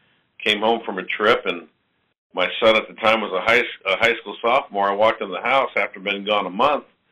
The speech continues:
and he said, "Dad, can we talk?" And I go, "Yeah." He goes, "Um, would you consider dropping out of the U S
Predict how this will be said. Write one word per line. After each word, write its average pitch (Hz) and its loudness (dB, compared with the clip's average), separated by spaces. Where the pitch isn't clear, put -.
and 101 -2
he 104 -4
said, 95 -2
"Dad, 123 4
can 110 -6
we 104 -6
talk?" 156 2
And 101 -4
I 98 0
go, 98 -4
"Yeah." 120 -2
He 110 0
goes, 95 -6
"Um, 95 -6
would 98 -16
you 123 -4
consider 113 -6
dropping 110 2
out 107 2
of 104 -8
the 101 -10
U 107 -2
S 104 -4